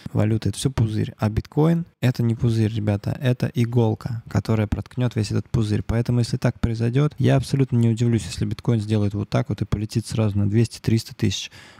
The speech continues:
а потом и на миллион долларов. Только вопрос в том, что на этот миллион долларов мы с вами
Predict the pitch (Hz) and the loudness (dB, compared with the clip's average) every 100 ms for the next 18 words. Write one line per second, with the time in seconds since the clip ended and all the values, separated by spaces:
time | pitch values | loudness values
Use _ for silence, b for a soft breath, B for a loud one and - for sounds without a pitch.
0 | - 117 104 113 110 110 110 110 107 101 | -2 0 0 0 2 2 2 4 2 2
1 | 98 98 98 - - 117 - 123 135 127 | 2 2 -2 -2 0 0 2 2 2 0
2 | - 131 - 131 - 135 131 131 147 165 | 0 0 0 -2 2 2 4 2 2 2
3 | - - 110 - 117 113 | 0 0 -2 2 2 4